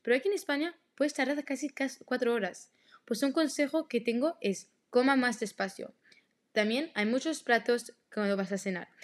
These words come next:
En un restaurante tradicional te sir-, te s-, te servirán una entrante, una entrante, perdón, luego el primer plato, segundo plato y al final el postre.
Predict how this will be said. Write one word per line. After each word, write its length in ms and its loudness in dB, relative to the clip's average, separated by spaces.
En 80 2
un 60 6
restaurante 540 0
tradicional 640 0
te 100 0
sir-, 320 -4
te 100 0
s-, 200 -6
te 100 0
servirán 560 2
una 160 0
entrante, 520 0
una 380 -4
entrante, 460 -4
perdón, 400 -6
luego 220 6
el 100 4
primer 240 0
plato, 320 0
segundo 440 0
plato 360 0
y 160 0
al 120 4
final 340 2
el 160 0
postre. 440 -4